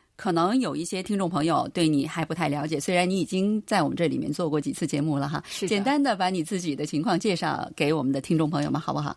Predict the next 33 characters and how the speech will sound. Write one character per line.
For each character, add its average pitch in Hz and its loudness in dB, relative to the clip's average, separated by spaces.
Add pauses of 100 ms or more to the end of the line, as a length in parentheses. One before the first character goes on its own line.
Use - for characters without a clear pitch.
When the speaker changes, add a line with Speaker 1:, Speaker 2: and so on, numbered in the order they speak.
Speaker 2:
简 185 -8
单 247 0
的 302 -2
来 214 -2
说， 247 2
我 165 0
就 254 -2
是 226 -2
一 185 -2
个 170 0
职 165 -12
业 233 -2
的 170 0
武 143 -6
术 269 -4
人， 151 -4 (360)
在 180 -2
韩 180 -6
国 165 0
呢 165 -2
有 139 -6
了 156 -4
二 175 -2
十 151 -2
年 143 -6
的 151 0
这 143 -10
个 - -10
武 127 -8
术 202 0
的 151 -2
教 180 -2
学 160 -4